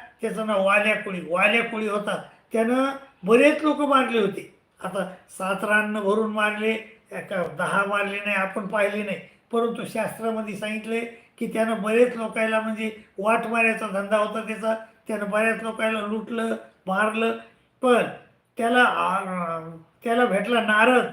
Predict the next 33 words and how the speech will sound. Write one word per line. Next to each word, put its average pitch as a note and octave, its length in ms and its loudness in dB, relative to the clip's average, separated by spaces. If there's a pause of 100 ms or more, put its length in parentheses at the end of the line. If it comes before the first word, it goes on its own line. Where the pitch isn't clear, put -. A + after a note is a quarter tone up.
(280)
आणि F#3+ 200 -2
नारद A#3 380 6
भेटल्यानंतर G#3+ 760 -2 (340)
तो A3 60 -4
नारद G#3+ 420 0
म्हणला, G#3 260 -4
"अरे G3+ 220 -2
भल्या G3 260 -4
माणसा, G#3+ 380 -4 (320)
हे F#3+ 180 -6
तू A#3 60 -4
कशामुळं C4+ 560 0
पाप G#3 300 -2
करतो?" G3+ 460 -8 (240)
ते B3 80 0
म्हणला, A3+ 260 -2
"मी A3+ 140 -6
माझ्या, A3+ 400 0 (440)
अं, F#3+ 560 -4
माझ्या C4 280 6
पोटासाठी C#4+ 580 2
करतो D4 520 -2 (200)
आणि A#3+ 200 -6
घरच्याच्या D4 520 0
पोटासाठी A#3 540 -2
करतो. - 480 -10 (280)
घरचे A3+ 300 4
दहा A#3 280 2
माणसं B3+ 440 2 (380)
याच्यावर A#3+ 420 2
चालतात D#4+ 420 2
माझे, C4+ 360 0
ते - 600 -4